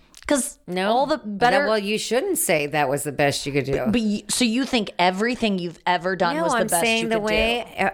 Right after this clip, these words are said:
Speaker 2: I raised you really at the time was the best. I never have, like, expected anything more th-, out of my mother than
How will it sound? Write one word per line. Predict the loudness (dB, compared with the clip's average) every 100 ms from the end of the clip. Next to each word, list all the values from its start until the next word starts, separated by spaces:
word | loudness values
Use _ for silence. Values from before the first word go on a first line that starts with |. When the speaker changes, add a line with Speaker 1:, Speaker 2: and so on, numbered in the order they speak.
| -2
Speaker 2:
I | 0 0 0 -6 -14
raised | -4 0 0 0 -4 -4
you | 0 0 0 -6
really | -8 -4 -2 -2 -2
at | -2 -2
the | -2
time | -6 -4 0 2 0 -2
was | 0 0 0
the | -2
best. | 0 -2 -4 -10 -18 -18 -4
I | 0 2
never | 0 0 0 0 0 -2 -4 -6
have, | -2 -2 -2 -4
like, | 2 2 0 _ _ _ _ _
expected | -8 -8 -6 -2 -2 -2 -2
anything | 0 0 0 -2 0
more | 2 2
th-, | 0 -2
out | -2 0
of |
my | 0 0
mother | 2 2 2
than | 2 0 0